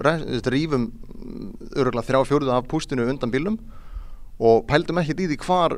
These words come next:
fremri endinn var, þannig að við heldum áfram inn á Ökugerði Stapafell, þar töpum við öllum gírum.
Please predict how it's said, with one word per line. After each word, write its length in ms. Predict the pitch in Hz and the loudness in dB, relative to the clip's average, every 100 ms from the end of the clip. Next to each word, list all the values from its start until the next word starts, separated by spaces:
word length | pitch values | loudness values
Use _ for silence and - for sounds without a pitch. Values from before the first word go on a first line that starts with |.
| - | -2
fremri 380 | - 165 156 123 | 2 4 6 4
endinn 240 | 113 113 | 4 2
var, 220 | 139 220 - - - - - - - | 2 0 -2 -12 -12 -12 -12 -14 -14
þannig 420 | - 131 127 120 120 | -2 2 4 6 6
að 220 | 123 120 123 | 6 4 4
við 160 | 165 | 4
heldum 300 | 151 147 131 147 | 4 2 2 0
áfram 260 | 147 135 | 2 4
inn 80 | 117 | 6
á 60 | 117 | 6
Ökugerði 320 | 113 110 98 | 4 -2 0
Stapafell, 400 | 151 165 165 151 | 0 0 0 -2
þar 280 | - 175 175 | 0 -2 0
töpum 240 | 175 160 | -2 0
við 100 | 147 | 0
öllum 200 | 156 147 131 | 0 0 -2
gírum. 240 | 107 | -2